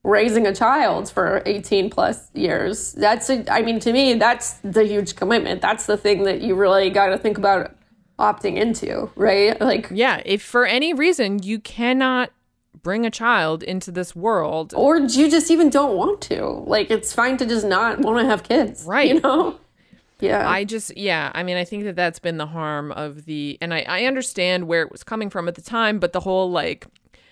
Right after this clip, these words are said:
Speaker 2: safe, legal, and rare thing was really, I, I think that the rhetoric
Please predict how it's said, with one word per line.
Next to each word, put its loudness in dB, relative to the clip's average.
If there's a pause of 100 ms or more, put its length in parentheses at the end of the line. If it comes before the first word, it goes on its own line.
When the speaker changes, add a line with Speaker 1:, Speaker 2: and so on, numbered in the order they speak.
(200)
Speaker 2:
safe, -2
legal, -2
and -6
rare 0 (260)
thing -6
was -4
really, 0 (3250)
I, -12 (160)
I 0
think -6
that -4
the -6
rhetoric -2